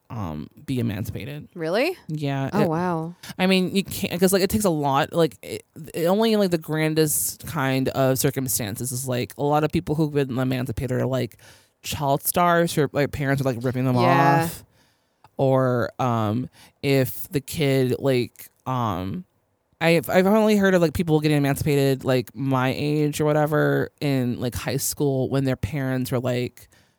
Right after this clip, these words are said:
Speaker 1: drug addicts.
Speaker 2: Oh, wow.
Speaker 1: And, um, they were trying to get emancipated so they could, uh, file for fafsa without
Speaker 2: Mm-hmm.
Speaker 1: being attached to their parents.
Speaker 2: Oh, yeah.
Speaker 1: And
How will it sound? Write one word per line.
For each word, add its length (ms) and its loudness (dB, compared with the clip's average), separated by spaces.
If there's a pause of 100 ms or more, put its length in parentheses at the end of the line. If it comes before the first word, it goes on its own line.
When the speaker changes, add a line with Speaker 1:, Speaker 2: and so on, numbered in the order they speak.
(140)
Speaker 1:
drug 320 0
addicts. 680 -2
Speaker 2:
Oh, 60 -12
wow. 380 -10 (100)
Speaker 1:
And, 640 0 (100)
um, 420 -2
they 100 4
were 60 2
trying 200 -2
to 40 -2
get 40 2
emancipated 680 0
so 100 -2
they 280 0
could, 580 0 (160)
uh, 280 2
file 240 0
for 120 -4
fafsa 680 -2 (720)
without 240 4
Speaker 2:
Mm-hmm. 60 -4
Speaker 1:
being 180 4
attached 360 0
to 40 -8
their 100 2
parents. 460 -4
Speaker 2:
Oh, 160 -2
yeah. 220 -12 (560)
Speaker 1:
And 440 2